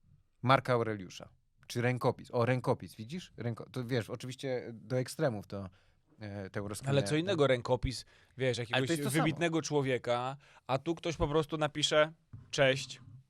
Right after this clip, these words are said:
Speaker 1: No, ale to jest to samo, stary. To
Speaker 2: I tyle.
Speaker 1: tylko, że, e, dla ciebie bardziej wartościowe są rzeczy, wiesz, takie... No, ale wolałbyś mieć zdjęcie Jezusa czy, y, autograf?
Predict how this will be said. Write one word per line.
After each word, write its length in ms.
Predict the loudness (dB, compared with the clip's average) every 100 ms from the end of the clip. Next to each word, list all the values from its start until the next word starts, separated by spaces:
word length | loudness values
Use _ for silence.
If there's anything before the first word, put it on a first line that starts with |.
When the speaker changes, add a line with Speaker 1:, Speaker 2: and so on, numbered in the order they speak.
| _ _
Speaker 1:
No, 200 | -8 -6
ale 140 | -4 -4
to 80 | -6
jest 120 | -10
to 60 |
samo, 280 | -12 -14 -14
stary. 300 | -14 -14 -10 -2
To 100 | 0
Speaker 2:
I 20 |
tyle. 160 | 2
Speaker 1:
tylko, 200 | 2 0
że, 280 | 0 2 2 2 0 -6 -6
e, 120 | -6 -8 _ _ _
dla 240 | -8 -2 -2
ciebie 280 | -2 -4 0
bardziej 320 | 0 -2 -4
wartościowe 520 | -4 -4 -8 -8 -8
są 180 | -8 -6
rzeczy, 500 | -4 -6 -6 -10 -8
wiesz, 320 | -8 -10 -12
takie... 360 | -12 -8 -8 -8 -12 -20 -10 0
No, 60 |
ale 100 | 2
wolałbyś 360 | 4 2 2 -2
mieć 140 | -4
zdjęcie 440 | -4 -2 -2 2 4
Jezusa 440 | 4 2 -2 -2
czy, 160 | -2 -6
y, 560 | -6 -6 -6 -6 -6 -6
autograf? 380 | -6 -8 -10